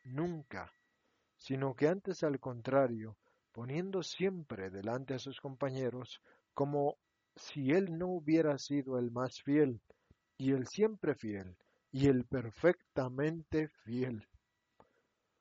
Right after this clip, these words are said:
Recuerden la delicadeza con que alude al episodio de la cena, del cual resulta que él era el predilecto, reconocido como tal también por los demás,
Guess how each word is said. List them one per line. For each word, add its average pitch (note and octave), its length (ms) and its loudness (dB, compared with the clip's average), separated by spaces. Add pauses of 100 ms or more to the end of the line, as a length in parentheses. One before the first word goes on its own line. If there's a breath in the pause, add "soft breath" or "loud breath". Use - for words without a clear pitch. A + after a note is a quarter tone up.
(280 soft breath)
Recuerden G#3 640 2
la G#3 100 4
delicadeza C3+ 760 2
con C3 240 -6
que C#3 100 0
alude D3 320 2
al D#3 80 6
episodio C#3+ 560 0
de C3 100 0
la B2 140 2
cena, F3+ 380 0
del G#2 200 -6
cual F#3+ 220 2
resulta D3 640 -2 (320 soft breath)
que - 260 -4
él E3+ 440 2 (100)
era D3 260 2
el C#3 120 0
predilecto, C#3 800 0 (800)
reconocido D#3 800 2
como E3+ 300 -2
tal D3 340 6
también A#2 420 -6
por C3+ 160 -4
los C#3 160 -2
demás, C#3 480 -2